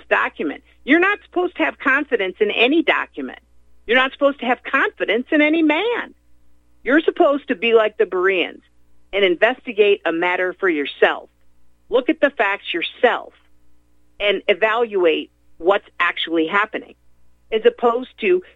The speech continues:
trusting someone. "Oh, I trust my doctor." Trust the science. "Oh, I trust my lawyer.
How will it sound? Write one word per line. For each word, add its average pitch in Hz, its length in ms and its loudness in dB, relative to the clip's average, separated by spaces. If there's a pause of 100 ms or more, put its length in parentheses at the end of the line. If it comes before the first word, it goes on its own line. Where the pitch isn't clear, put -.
trusting 320 800 0
someone. 160 500 -4 (300)
"Oh, 277 80 2
I 285 140 2
trust - 420 -4
my 196 180 0
doctor." 185 600 -4 (420)
Trust 392 300 0 (120)
the 269 180 -6
science. 311 560 0 (880)
"Oh, 269 100 2
I 262 140 0
trust - 500 -2
my 214 220 0
lawyer. 180 680 0